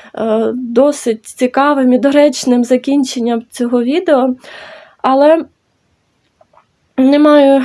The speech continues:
знаєте, ні бажань, ні сили на В Т О, на фотосесію. Е, ну, дуже я погано себе почуваю, і я вам обіцяю, що як тільки мені стане краще, я обов'язково зроблю фотосесію.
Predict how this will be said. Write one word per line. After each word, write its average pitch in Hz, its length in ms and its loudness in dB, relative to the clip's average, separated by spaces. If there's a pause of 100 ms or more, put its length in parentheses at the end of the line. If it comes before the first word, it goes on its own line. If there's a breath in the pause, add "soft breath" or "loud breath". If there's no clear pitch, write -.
(300 loud breath)
знаєте, 262 500 -2
ні 262 120 2
бажань, 311 580 0 (160 loud breath)
ні 277 200 -4
сили 285 480 -4
на 247 320 0
В 240 140 -4
Т 254 160 -4
О, 302 380 0
на 233 520 -2 (360)
фотосесію. 247 960 -4 (640 loud breath)
Е, 226 60 -6
ну, 233 380 -2
дуже 240 280 0
я 220 100 2
погано 233 420 -2
себе 233 280 -4
почуваю, 262 880 -2
і 262 360 0 (460)
я 262 240 0
вам 254 200 2
обіцяю, 254 540 -2
що 240 440 -4 (320)
як 254 120 -4
тільки 277 320 -4
мені 240 200 0
стане 233 380 -4
краще, 262 440 -4
я 233 140 -2
обов'язково 254 640 -2
зроблю 226 340 -4
фотосесію. 247 840 -4